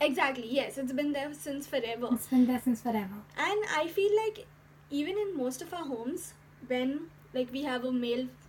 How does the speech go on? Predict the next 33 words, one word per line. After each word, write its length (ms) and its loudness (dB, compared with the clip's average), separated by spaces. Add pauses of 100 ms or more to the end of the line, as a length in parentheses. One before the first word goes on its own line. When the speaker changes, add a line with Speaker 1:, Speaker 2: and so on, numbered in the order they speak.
(160)
Speaker 1:
member 400 2
coming 340 -4
over, 460 -2
relative 420 -2
coming 300 -4
over, 240 -6
we 160 -2
are 140 -2
told, 320 0 (260)
"Dress 240 -4
appropriately." 840 -6 (380)
If 180 -4
we 100 0
are 140 0
to-, 160 -4 (160)
going 240 0 (140)
out, 180 -2
we 140 0
are 180 -4
told, 320 -2
"Don't 260 2
wear 140 -2
shorts." 480 -4 (640)
Because 480 -4 (180)
apparently 640 -2
it 180 -2
will 180 -2
attract 460 -2 (140)
attention. 640 -2 (760)
I 140 2
mean, 280 0 (600)
how? 340 4 (440)
Who, 420 4